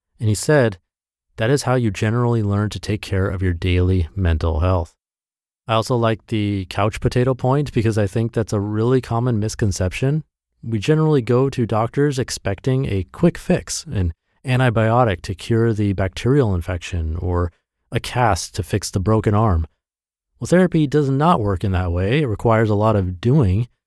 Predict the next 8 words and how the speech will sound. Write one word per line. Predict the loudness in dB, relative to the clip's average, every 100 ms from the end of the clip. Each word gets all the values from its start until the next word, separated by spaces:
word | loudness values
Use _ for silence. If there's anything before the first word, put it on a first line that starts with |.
| _ _
and | -2
not | 0 0
just | 2 2 0 -4
in | -2 0
session. | 0 0 0 -2 -4 -6 -6
It | -4
require | -2 -2 0 2 4 4 0 -4 _ _
reading | 0 2 4 2 0